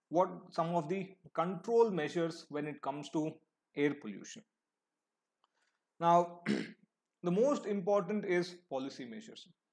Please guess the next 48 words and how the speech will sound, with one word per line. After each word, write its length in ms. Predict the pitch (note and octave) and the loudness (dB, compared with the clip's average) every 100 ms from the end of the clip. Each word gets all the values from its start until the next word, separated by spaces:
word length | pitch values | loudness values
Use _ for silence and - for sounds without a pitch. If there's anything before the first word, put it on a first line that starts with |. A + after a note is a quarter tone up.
| _ | _
Now, 240 | D3+ D3 D3 | -4 -4 -4
some 300 | - F#3+ G#3 | -2 0 2
of 300 | G3 F#3+ - | 4 2 2
the 180 | D#3+ F3 - | -2 -4 -2
acts 460 | B2+ D#3 D#3 - - _ - | -2 0 -2 -10 -20 _ -10
which 180 | C#3+ D#3 | -6 -2
are 140 | D3 | -2
there, 220 | C3+ D3 | 0 -2
some 140 | D3+ C#3+ | -2 -4
of 120 | C#3+ | -4
the 60 | |
initiatives 600 | C#3 C3 C#3 D3+ C#3 D3+ | -4 -6 -6 -6 -4 -6
which 100 | D3+ | -6
have 160 | C3+ C3 | -6 -6
been 120 | C#3+ | -8
taken 320 | C#3 B2 D3 | -8 -8 -8
by 140 | C3+ C3+ | -6 -6
the 100 | C3+ | -6
government, 440 | A#2 A#2+ C#3+ E3+ - | -8 -8 -8 -8 -8
I 140 | G#2+ | -8
will 160 | A#2 C#3 | -6 -8
be 100 | C#3+ | -10
discussing 520 | A#2+ - C#3 B2 C#3+ | -12 -10 -10 -10 -10
about 260 | A#2 A#2+ A#2+ | -8 -8 -8
it 160 | C3+ - _ | -12 -14 _
in 220 | A#2+ B2+ | -14 -12
brief. 380 | A#2+ B2 A3 - - _ _ | -6 -2 -2 -4 -14 _ _
But 240 | D3+ E3 - - | 0 0 -2 -8
he-, 200 | F3+ E3+ - D3 D#3 | -6 -4 -8 -6 2
what, 240 | F3 - | 2 2
but 160 | D#3 D3 | -2 0
what 220 | D3+ G#3 | -2 -2
is 120 | A#3 | -2
important 500 | E3 D3 E3 E3 F3 | -6 -2 -2 0 -2
is 120 | D#3 | -2
that 200 | C#3 C#3+ - | -2 -4 -6
in 180 | D#3+ G#3+ | -6 -4
order 300 | E3 D#3 D#3+ | -2 -2 -2
to 80 | D#3+ | -6
prevent 520 | D3 C3+ B2+ D3+ C#3+ - | -6 -6 -6 -6 -10 -14
air 180 | B2+ B2+ C3+ | -8 -8 -8
pollution, 600 | A#2+ A2+ A#2 - A3+ A3 - | -10 -10 -10 -6 -6 -6 -12
what 320 | - D#3 A3+ A3+ | -4 -2 -2 -2
we 100 | F#3+ | -6
need 360 | D#3 D#3+ E3+ F3 | -4 -6 -6 -8
is 260 | D3 D3 - | -10 -10 -16
stringent 640 | - - C#3+ D3+ F3 G3 - _ - | -18 -12 -12 -6 -4 -4 -10 _ -6
acts, 400 | A#2+ - - | -6 -6 -16